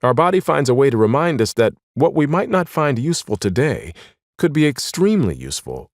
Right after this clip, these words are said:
tomorrow. Like other animals, humans are learning machines.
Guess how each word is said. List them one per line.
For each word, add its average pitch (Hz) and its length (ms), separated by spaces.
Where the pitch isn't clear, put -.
tomorrow. 123 540
Like 98 180
other 123 220
animals, 67 460
humans 107 560
are 127 140
learning 139 360
machines. - 600